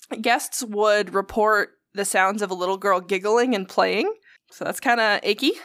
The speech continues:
Um, and of course, the statue itself is haunted, because why not? Um, if you place a quarter in little Gracie's hand and then circle the statue three times, when you look on the third try, the,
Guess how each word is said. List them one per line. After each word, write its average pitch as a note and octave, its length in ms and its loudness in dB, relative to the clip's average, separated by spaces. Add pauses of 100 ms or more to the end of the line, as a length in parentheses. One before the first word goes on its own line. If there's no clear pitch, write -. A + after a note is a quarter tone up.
(260)
Um, F#3+ 460 2 (380)
and G#3 100 2
of G3 80 -4
course, G#3 300 0
the F3+ 180 2
statue F#3 340 2
itself C4 400 0
is A#3+ 120 -2
haunted, F#3 400 0 (180)
because F#3 240 -8
why E3+ 180 2
not? G#3 320 2 (440)
Um, F#3+ 380 2
if C4 180 -2
you D4 100 2
place B3+ 420 0
a G#3 80 4
quarter A#3 520 2
in A#3 200 0
little G#3 200 2
Gracie's G#3 400 0
hand G3 420 2
and G#3+ 200 -2
then F#3+ 120 -4
circle G3+ 380 0
the G3 120 -2
statue F#3+ 420 0
three A3+ 220 -2
times, B3+ 460 0
when G#3+ 120 0
you F3+ 160 -6
look G#3 240 0
on F#3+ 100 2
the F3+ 80 -6
third F3+ 240 0
try, F#3 500 2 (120)
the, F#3 160 -6